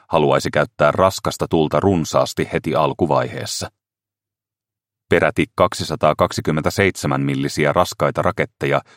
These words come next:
kun on Suomen tapaisella maalla aina rajallisesti.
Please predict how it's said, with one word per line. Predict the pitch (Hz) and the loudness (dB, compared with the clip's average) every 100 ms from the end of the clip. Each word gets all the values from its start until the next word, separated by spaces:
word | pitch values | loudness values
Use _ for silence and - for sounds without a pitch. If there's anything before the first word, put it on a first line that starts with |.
| - | -6
kun | 76 | -4
on | 71 | -4
Suomen | 69 76 67 67 | -2 -2 -2 -2
tapaisella | 87 87 85 85 80 | 0 2 0 2 2
maalla | 82 80 71 76 | 2 2 2 2
aina | 92 78 65 | 2 0 -2
rajallisesti. | 65 69 67 64 65 - - - | -4 -2 -2 -6 -8 -10 -10 -12